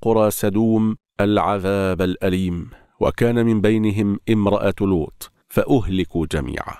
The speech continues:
حيث أرسل الله عز وجل بقدرته عليهم صيحة شديدة من السماء، وقلبت قريتهم،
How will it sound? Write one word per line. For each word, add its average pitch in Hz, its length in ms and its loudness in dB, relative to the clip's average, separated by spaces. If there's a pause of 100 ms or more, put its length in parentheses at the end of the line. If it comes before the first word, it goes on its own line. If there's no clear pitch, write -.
(200)
حيث 101 280 -2
أرسل 120 440 0
الله 110 440 0
عز 104 260 -2
وجل 104 440 2
بقدرته 98 800 0
عليهم 95 460 -2
صيحة 90 680 -2
شديدة 87 600 0
من 90 260 0
السماء، 90 460 0 (180)
وقلبت 143 640 0
قريتهم، 95 680 0